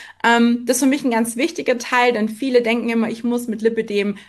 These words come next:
vegan leben. Ja, da möchte ich ganz klar sagen, es gibt keine offizielle Empfehlung, dass Frauen mit Lipödem zwingend vegan essen müssen.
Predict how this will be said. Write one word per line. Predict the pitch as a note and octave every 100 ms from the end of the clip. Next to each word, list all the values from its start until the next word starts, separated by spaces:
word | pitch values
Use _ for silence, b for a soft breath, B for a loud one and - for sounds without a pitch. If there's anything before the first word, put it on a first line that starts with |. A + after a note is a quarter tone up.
| _
vegan | F3+ F#3 E3+ D#3 E3+ E3
leben. | C3 - C#3+ - _
Ja, | E3+ G3+
da | A3 G#3
möchte | A3+ A3+
ich | -
ganz | G3+ A3+ B3+
klar | - F3 F3
sagen, | A3+ A#3 C#4+ C#4+ D4 B B B
es | G#3+ G#3+
gibt | A3+ A3+ -
keine | - B3+ C#4 C4+ C4+ -
offizielle | G#3+ A3+ A#3 A3+ A#3 G3+
Empfehlung, | F3+ F3+ C4+ B3+ B3+ A#3+
dass | F3+ -
Frauen | - G#3 A3 A3+
mit | F3+ -
Lipödem | G#3+ G#3+ G#3+ A3 F#3+ G3 F#3+
zwingend | - A3 A#3 G#3+ A3 -
vegan | F3 - F3+ F#3 G3 -
essen | - E3 - F3+ F3+ -
müssen. | F#3 G3 - -